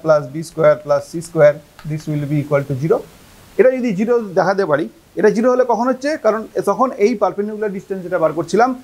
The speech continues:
এখান থেকে এটার মধ্যে, সেটা জিরো হবে, কারণ এই তলের উপর এই পয়েন্টটা অবস্থিত, এটা আমি ধরে নিয়ে কাজ করতে শুরু, শুরু করেছি। তাহলে এটা যদি জিরো হয়, তাহলে obviously this will be equal to zero। তাহলে এটা যদি জিরো হয়ে যায়,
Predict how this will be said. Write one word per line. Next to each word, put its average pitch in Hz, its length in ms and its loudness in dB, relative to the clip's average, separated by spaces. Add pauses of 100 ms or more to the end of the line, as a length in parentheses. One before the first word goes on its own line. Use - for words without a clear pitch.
(320)
এখান 233 160 2 (120)
থেকে 202 220 2
এটার 180 220 -2
মধ্যে, 160 260 -4
সেটা 220 200 0
জিরো 220 180 0
হবে, 131 220 0
কারণ 214 160 2 (460)
এই 254 80 4 (120)
তলের 196 300 4
উপর 240 160 4 (240)
এই 233 60 0 (100)
পয়েন্টটা 175 360 0
অবস্থিত, 151 280 -4 (160)
এটা 190 140 2
আমি 202 160 -6
ধরে 139 140 0
নিয়ে 190 140 -4
কাজ 180 140 2
করতে 139 120 -6
শুরু, 147 180 -2
শুরু 151 160 2
করেছি। 104 260 -2 (260)
তাহলে 160 280 2
এটা 180 180 0
যদি 175 180 -4
জিরো 175 200 4
হয়, 277 120 2 (340)
তাহলে 143 180 2 (160)
obviously 170 460 0 (480)
this 190 200 2
will 156 240 6
be 139 60 2 (200)
equal 151 280 2
to 151 100 0
zero। 220 160 4 (440)
তাহলে 160 180 4 (120)
এটা 208 200 2
যদি 220 220 0
জিরো 220 180 4
হয়ে 226 140 4
যায়, 262 100 2